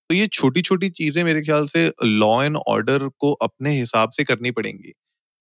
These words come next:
अब वो सिचुएशन आ जाएगी वापस जब लाठीचार्ज होने लग जाएगा, वापस से कंटेनमेंट ज़ोन बन जाएंगे, तभी लोग मानेंगे मुझे लगता है। मतलब <laughs> normally किसी को समझ में आ नहीं रही है ये बात कि सिचुएशन वापस से खराब हो चुकी है। और रही बात, अ,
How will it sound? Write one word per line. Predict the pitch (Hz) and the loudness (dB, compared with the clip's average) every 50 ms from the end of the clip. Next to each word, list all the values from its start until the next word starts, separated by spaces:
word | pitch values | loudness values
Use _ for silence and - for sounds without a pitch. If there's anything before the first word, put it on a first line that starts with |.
| _ _ - | _ _ -6
अब | 110 | 0
वो | 110 127 151 | 2 2 4
सिचुएशन | 147 - 151 - - 151 151 147 - 175 165 160 | 4 2 0 2 2 4 4 4 4 2 2 2
आ | 147 139 135 | 2 2 4
जाएगी | 131 147 151 151 156 160 | 4 4 2 2 2 2
वापस | 160 151 147 147 156 | 2 2 2 2 0
जब | 147 156 156 | 2 2 2
लाठीचार्ज | 143 139 127 123 - 147 147 - 151 147 147 143 | 2 2 2 2 0 -2 0 2 2 2 2 2
होने | 143 143 143 | 0 0 0
लग | 139 135 131 | 0 -2 -2
जाएगा, | 127 135 127 127 123 120 123 123 | 0 0 2 2 2 2 0 0
वापस | 120 117 117 113 - 127 - | 2 0 -2 0 -2 -2 0
से | 143 131 | 0 0
कंटेनमेंट | - 131 123 120 131 127 127 131 131 131 123 | 0 -4 -2 -2 -2 -2 -2 -2 -4 -4 -2
ज़ोन | 127 135 135 131 123 | 0 0 0 0 -2
बन | 123 120 117 | -4 -2 -2
जाएंगे, | 117 113 113 113 113 113 | -2 -2 -2 0 -2 -4
तभी | 110 _ 127 120 123 151 160 | 0 _ 2 2 4 4 4
लोग | 160 156 156 151 | 4 4 2 2
मानेंगे | 151 135 127 135 151 151 139 123 | 2 2 2 2 2 0 0 -2
मुझे | 113 110 110 | 0 -2 -2
लगता | 104 107 101 _ _ 113 | -2 -4 -6 _ _ -6
है। | 110 107 | -4 -4
मतलब | 110 104 123 123 | -4 -4 -2 0
<laughs> | 131 185 185 131 | 0 0 2 4
normally | 123 120 123 127 135 139 147 165 170 147 - - - - - _ - | 2 2 2 2 0 0 0 0 -2 -2 -6 -12 -12 -12 -14 _ -4
किसी | 131 120 127 151 | -4 0 0 2
को | 151 156 | 0 2
समझ | - 151 139 135 135 143 | 0 2 2 2 0 2
में | 147 143 | 2 2
आ | 135 131 139 | 2 2 2
नहीं | 143 147 | 2 2
रही | 131 123 117 | 2 2 2
है | 120 123 | 4 4
ये | 123 127 | 2 2
बात | 123 120 120 127 127 _ | 0 0 -2 -2 -2 _
कि | _ 147 147 135 | _ -2 -2 -2
सिचुएशन | - 127 120 - - 120 117 - 135 135 | -2 -6 -8 -2 -2 -2 0 0 -2 -2
वापस | 123 107 104 _ - - - | -2 -2 -2 _ -8 -6 -6
से | 143 | -6
खराब | _ - - 110 104 110 113 117 | _ -6 -4 2 2 2 2 2
हो | - 107 | -2 -4
चुकी | - - 107 _ - 95 | -4 -8 -12 _ -18 -20
है। | 92 - _ _ _ - - - - _ _ - | -20 -20 _ _ _ -14 -14 -14 -16 _ _ 2
और | 131 139 160 - 143 | 4 4 4 0 -2
रही | 135 127 123 113 135 165 | 0 0 2 2 2 0
बात, | 170 151 160 165 180 165 _ - | 2 4 4 2 2 0 _ 0
अ, | 147 123 120 117 | 2 2 4 2